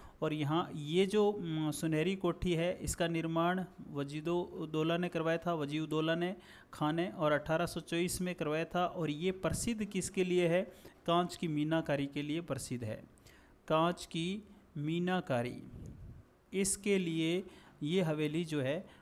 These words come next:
वो प्रसिद्ध है। इसको बोलते हैं सुनहरी कोठी। और सुनहरी कोठी कहाँ है ये पूछा जाए तो आपको बताना है, सुनहरी कोठी जो है वो टोंक में है। और इसका निर्माण किसने करवाया था?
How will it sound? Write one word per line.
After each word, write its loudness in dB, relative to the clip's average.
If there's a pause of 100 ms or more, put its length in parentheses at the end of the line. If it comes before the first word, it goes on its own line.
(160)
वो 0
प्रसिद्ध -2
है। -8 (340)
इसको 0
बोलते 2
हैं 2
सुनहरी 2
कोठी। -2 (380)
और 2
सुनहरी 2
कोठी 0 (180)
कहाँ 4
है 2 (380)
ये 4
पूछा -2
जाए 0 (280)
तो 2
आपको 4
बताना 2
है, 4
सुनहरी 2
कोठी -2
जो 0
है 0 (100)
वो 2
टोंक 0
में 0
है। 0 (280)
और 4
इसका 0
निर्माण 2
किसने -2
करवाया 2
था? -2